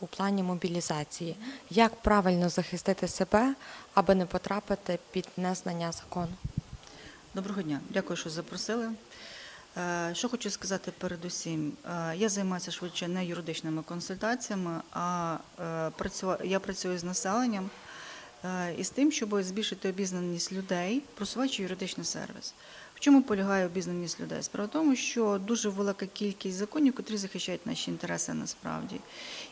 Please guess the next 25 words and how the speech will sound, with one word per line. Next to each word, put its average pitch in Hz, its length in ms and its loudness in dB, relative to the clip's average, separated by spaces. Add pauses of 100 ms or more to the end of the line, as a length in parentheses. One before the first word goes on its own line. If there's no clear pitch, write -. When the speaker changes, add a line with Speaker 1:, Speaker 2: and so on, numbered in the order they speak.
(100)
Speaker 2:
І 202 300 2
по 202 80 0
великому 226 340 2
рахунку 311 540 0 (500)
люди 233 220 2
дуже 208 240 2
слабо 180 360 -2
знають, 160 640 -2
е, 165 160 -2
сьогодні 170 380 -2
свої 196 300 -2
права, 277 320 0
вміють 220 240 2
користуватися 185 680 -2
і - 20 0
законодавчою 247 720 2
базою, 202 360 0 (100)
і, 202 400 0
е, - 20 4
використовувати 196 1080 0 (400)
існуючі 208 380 2
закони 202 400 4
в 185 40 2
своїх 180 340 -2
інтересах. - 480 -6